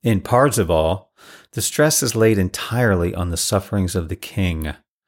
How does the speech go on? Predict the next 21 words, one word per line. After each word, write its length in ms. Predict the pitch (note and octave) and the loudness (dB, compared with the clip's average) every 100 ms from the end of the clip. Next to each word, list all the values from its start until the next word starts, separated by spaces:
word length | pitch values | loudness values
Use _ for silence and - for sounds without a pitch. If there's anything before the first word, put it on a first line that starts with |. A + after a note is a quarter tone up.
| _ - _ - | _ -20 _ -10
The 80 | |
question 500 | G2+ G2 F#2 - F#2 | -2 2 2 0 -2
has 240 | F2+ F#2+ E2+ | 0 0 0
been 200 | A#2 G#2+ | 0 2
modified 800 | A2 A2+ G2+ - F2+ F2 F2 - | 4 4 2 0 2 2 2 0
in 200 | F#2+ F2 | -4 -4
the 100 | F2+ | -2
interests 560 | G#2+ G#2+ - A2 - | -4 -2 -4 -4 -4
of 260 | - F#2+ E2+ | -4 -6 -4
this 240 | - - | -4 -4
theme, 600 | - - G#2+ F2 E2 D#2+ D#2+ _ _ - _ - | -6 -2 -2 0 -2 -6 -12 _ _ -20 _ -2
and 180 | G#2 | -2
here 360 | - C#3 C#3 D3+ | 0 2 4 4
assumes 600 | C3 - - A#2+ A2+ G#2 | 2 0 0 0 0 0
the 120 | - | -2
form, 680 | G2 - G2+ G2+ G2+ F#2+ - _ | -4 -2 0 4 2 0 -4 _
quote, 440 | - G#2+ G2+ G2+ - _ _ _ - | -4 2 2 2 -8 _ _ _ -2
"What 340 | F#2 F#2 - _ | 0 0 -4 _
aileth 500 | F#2+ G#2 A2+ G#2 - | -6 -2 0 -2 -4
thee, 360 | - F2 E2+ D#2+ | -4 -2 -2 -6
mine 360 | F2 F2 F2+ | -6 -4 -4